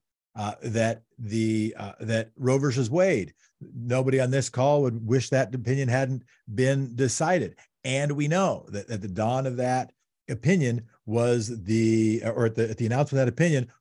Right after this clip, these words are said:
was the dawn of much of what we see as the conservative right wing right now. And if you go back, Plessy versus Ferguson also had its own, uh, its own backlash. So that's the other piece. Is it, is it about who the justices are, right? Is it this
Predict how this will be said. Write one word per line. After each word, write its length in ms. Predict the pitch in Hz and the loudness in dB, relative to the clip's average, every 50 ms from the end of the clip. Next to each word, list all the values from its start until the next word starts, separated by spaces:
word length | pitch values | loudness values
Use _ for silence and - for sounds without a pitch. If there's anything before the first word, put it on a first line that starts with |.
| _ | _
was 160 | - 127 113 104 | 0 0 2 2
the 80 | 123 | 0
dawn 560 | 104 95 104 113 107 113 120 127 131 135 127 | 0 0 2 2 2 4 2 2 2 2 0
of 400 | 127 113 110 110 110 110 104 107 | 0 -2 -2 0 0 0 -2 -4
much 300 | 107 107 113 131 131 - | -2 0 0 0 2 0
of 120 | 143 123 110 | 0 0 0
what 120 | 127 120 | -2 -2
we 120 | 120 123 107 | -2 -2 -4
see 540 | - - - - 120 123 131 139 139 131 | -4 -4 -4 -2 -2 -2 0 -2 -2 -4
as 400 | - - 107 107 107 107 101 95 | -6 -6 -6 -4 -4 -4 -4 -4
the 140 | 104 107 101 | -2 -4 -2
conservative 600 | - - 107 101 - - 117 117 113 117 113 98 101 | -2 -4 -4 -2 -2 0 0 0 2 0 0 0 0
right 200 | 104 107 101 101 | -2 -2 -2 -2
wing 340 | 107 101 101 101 107 101 - _ _ _ - | -2 -2 -2 -2 -2 -4 -6 _ _ _ -6
right 260 | 101 104 107 113 104 | -2 -2 -2 -2 -2
now. 380 | 113 120 151 160 139 95 - - _ _ _ _ | -4 -2 -2 -2 -2 -4 -8 -12 _ _ _ _
And 100 | - 110 | -6 -4
if 80 | 104 - | -4 -2
you 80 | 117 107 | -2 0
go 200 | 120 127 123 120 | 2 2 0 0
back, 280 | 123 123 123 117 - | 0 -2 -2 -4 -2
Plessy 240 | - 131 120 120 131 | 0 0 0 2 0
versus 300 | 110 127 135 104 110 101 | 0 0 -2 -2 -4 -6
Ferguson 420 | - 131 139 135 143 - - 139 | -4 -2 -2 -2 -2 -2 -2 -2
also 380 | 127 - 127 147 151 - - 156 | -2 0 0 0 0 0 0 0
had 240 | 123 131 147 160 160 | 2 2 2 2 2
its 140 | 147 151 165 | 2 2 2
own, 440 | 175 208 226 220 160 104 82 151 147 _ _ _ _ _ - | 2 2 2 0 0 -2 -4 -6 -12 _ _ _ _ _ -14
uh, 280 | 90 95 92 95 95 - - - - - | -10 -8 -8 -8 -8 -10 -12 -16 -14 -10
its 320 | - 120 113 131 120 107 143 | -8 -6 -4 -4 -4 -2 0
own 340 | 120 123 143 147 151 139 | 0 2 2 2 2 2
backlash. 640 | 113 131 151 160 151 - 101 92 78 - - - - - 110 | 2 2 2 2 2 0 -4 -6 -6 -6 -12 -18 -16 -14 -6
So 140 | - 139 135 | -2 0 2
that's 180 | 170 180 - | 2 2 2
the 140 | - 156 143 | 0 0 2
other 180 | 170 175 175 120 | 2 2 0 -2
piece. 300 | - 117 95 87 - - | -2 -4 -6 -6 -6 -6
Is 180 | 123 127 113 | -4 -2 0
it, 160 | 127 123 127 - _ _ _ _ _ _ | 0 -2 -2 -6 _ _ _ _ _ _
is 120 | - 123 151 | -2 0 0
it 80 | 160 | 0
about 240 | 160 160 156 - - | 0 0 0 -2 -4
who 160 | - 202 208 | -4 -4 -2
the 120 | 175 190 160 | 0 -2 -2
justices 640 | 127 143 165 160 147 - 165 135 - 139 120 101 117 - | -2 -2 -4 -4 -4 -4 -6 -4 -2 -2 -4 -4 -6 -6
are, 340 | 123 120 104 92 87 92 | -4 -4 -4 -4 -4 -4
right? 160 | 101 107 110 107 | -4 -4 -4 -4
Is 120 | 101 104 | -4 -6
it 100 | 139 151 | -6 -6
this 200 | 117 107 90 | -6 -6 -6